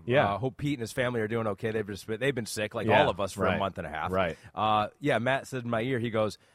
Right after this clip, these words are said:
Speaker 2: it, they synced it up. They looked at exactly the time that kick happened.
Speaker 1: Yes.
Speaker 2: It was, like, right at midnight.
Speaker 1: I, I
Speaker 2: It missed
Speaker 1: heard
Speaker 2: right at midnight.
Speaker 1: that the ball hit the ground, like, and it said it, like, I, I saw something yesterday where, and that was midnight. But,
Speaker 2: Yeah.
Speaker 1: yeah, I was sitting there with my son.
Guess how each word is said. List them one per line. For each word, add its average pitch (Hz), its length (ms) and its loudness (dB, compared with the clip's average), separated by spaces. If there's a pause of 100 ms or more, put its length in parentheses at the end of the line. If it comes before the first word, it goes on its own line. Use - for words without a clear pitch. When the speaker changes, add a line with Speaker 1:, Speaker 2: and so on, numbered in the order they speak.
(140)
Speaker 2:
it, 131 140 -6
they 151 100 2
synced 220 260 2
it 170 100 4
up. 170 160 6
They 143 100 6
looked 170 260 4
at 135 180 0
exactly 135 540 -2
the 123 80 -2
time 127 300 -2
that 107 160 -2
kick 131 180 -4
happened. 120 380 0
Speaker 1:
Yes. 131 220 6
Speaker 2:
It 185 60 -4
was, 202 100 0
like, 202 120 4
right 220 160 6
at 226 80 6
midnight. 208 420 4
Speaker 1:
I, 175 240 6
I 170 120 8
Speaker 2:
It 185 80 6
missed 233 280 8
Speaker 1:
heard 285 140 4
Speaker 2:
right 151 160 8
at 156 120 2
midnight. 117 340 0
Speaker 1:
that 180 160 4
the 175 80 8
ball 185 460 6
hit 190 360 0
the 175 100 2
ground, 135 680 4
like, 117 180 4
and 123 100 -2
it 120 120 0
said 147 180 2
it, 131 180 4
like, 120 320 2
I, 139 260 4
I 135 40 2
saw 196 240 4
something 151 320 0
yesterday 127 420 4
where, 107 140 2
and 110 140 -2
that 113 120 2
was 104 160 -6
midnight. 90 440 -2
But, 113 140 4
Speaker 2:
Yeah. 78 140 -6 (140)
Speaker 1:
yeah, 151 220 6
I 120 120 8
was 143 140 0
sitting 165 180 -2
there 156 140 6
with 156 140 4
my 143 100 4
son. 160 480 4